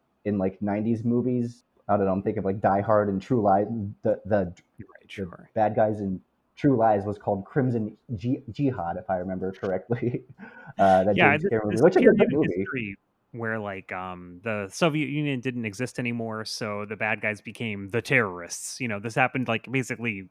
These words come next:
Speaker 2: exactly in nineteen ninety, right?
Speaker 1: Mm-hmm. Yeah, yeah, yeah. The, uh, once we started invading, uh, Middle Eastern countries, that's <laughs> what became the bad guys in Hollywood.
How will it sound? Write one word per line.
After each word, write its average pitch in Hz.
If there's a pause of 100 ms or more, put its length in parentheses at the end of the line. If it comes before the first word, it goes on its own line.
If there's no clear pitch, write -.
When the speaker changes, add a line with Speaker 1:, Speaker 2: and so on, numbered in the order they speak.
Speaker 2:
exactly 117
in 101
nineteen 107
ninety, 98
right? 113 (200)
Speaker 1:
Mm-hmm. 117 (440)
Yeah, 160
yeah, 147
yeah. 127
The, 98
uh, 104 (240)
once 123
we 127
started 120
invading, 110
uh, 107
Middle 110
Eastern 120
countries, 92
that's 95
<laughs> -
what -
became 120
the 120
bad 147
guys 131
in 113
Hollywood. 139